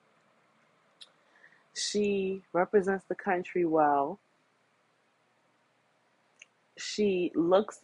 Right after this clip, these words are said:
great. So she's gonna look good.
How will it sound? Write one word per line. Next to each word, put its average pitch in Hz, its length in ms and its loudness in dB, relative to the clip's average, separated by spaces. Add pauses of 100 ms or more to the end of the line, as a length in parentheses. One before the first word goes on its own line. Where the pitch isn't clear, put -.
(100)
great. 143 680 0 (920)
So 175 200 -4
she's 175 240 0
gonna 202 260 2
look 175 200 0
good. 170 180 0